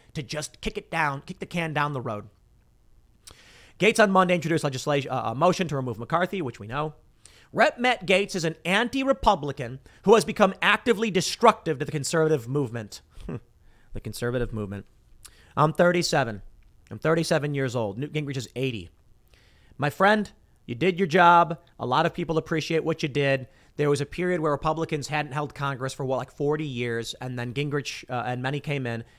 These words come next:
and they made a change. They did. Something ha-, something different happened. And, uh, I've never been a fan of how they operate. Never. Growing up, don't care. Now we are witnessing the rise of a new generation, people like Matt Gaetz, who, uh, you know, he's in his, what is he, forty?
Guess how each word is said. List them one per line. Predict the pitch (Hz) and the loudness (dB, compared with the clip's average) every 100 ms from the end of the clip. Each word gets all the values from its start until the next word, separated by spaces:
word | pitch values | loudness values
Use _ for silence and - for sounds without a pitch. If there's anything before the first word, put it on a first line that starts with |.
| - | -8
and | 143 147 | -4 -2
they | 147 | 0
made | 156 | 0
a | 165 | -2
change. | - 196 156 - | -2 -4 -4 -6
They | 143 | -4
did. | 147 175 - _ _ - | 0 -2 -4 _ _ -18
Something | - 147 147 | -10 -6 -4
ha-, | 143 - | -4 -4
something | 160 160 | -6 -4
different | 139 151 139 117 | -4 -2 -4 -6
happened. | 110 101 - _ - - | -10 -12 -16 _ -20 -10
And, | 139 151 151 143 | -2 0 0 4
uh, | 143 139 - | 4 4 0
I've | 151 | -2
never | 147 170 | -2 -2
been | 160 | -2
a | 160 | -2
fan | - 180 | -2 -2
of | 143 | -2
how | 117 147 156 | 0 0 0
they | 147 | -2
operate. | 151 143 - 117 92 _ _ _ _ - | 0 -2 -2 -6 -8 _ _ _ _ -6
Never. | 170 214 135 _ | -2 -2 -4 _
Growing | - 156 165 | -2 -2 0
up, | 160 - | -4 -4
don't | 170 | -6
care. | 180 156 - - _ _ _ - - - - - - | -6 -8 -10 -20 _ _ _ -20 -20 -20 -18 -18 -12
Now | 131 170 | -2 0
we | 208 | 2
are | 233 | 2
witnessing | 165 160 139 123 107 - - - - | 2 -2 -6 -8 -10 -14 -20 -16 -6
the | |
rise | 127 139 151 | 2 4 4
of | 147 | -2
a | |
new | 143 143 | -4 -4
generation, | 139 131 117 110 110 123 _ _ | -4 -4 -6 -6 -10 -14 _ _
people | - 143 151 139 | -4 0 0 2
like | 139 143 | 0 0
Matt | 143 131 123 | -4 -4 -6
Gaetz, | 120 127 - - _ - | -8 -6 -8 -12 _ -4
who, | 170 165 160 | 0 4 6
uh, | 156 147 147 | 6 6 4
you | 185 | 2
know, | 185 | 2
he's | 185 | 2
in | |
his, | 233 165 185 | 0 0 0
what | 196 | 0
is | 147 | 0
he, | |
forty? | 120 175 220 269 | 0 4 4 2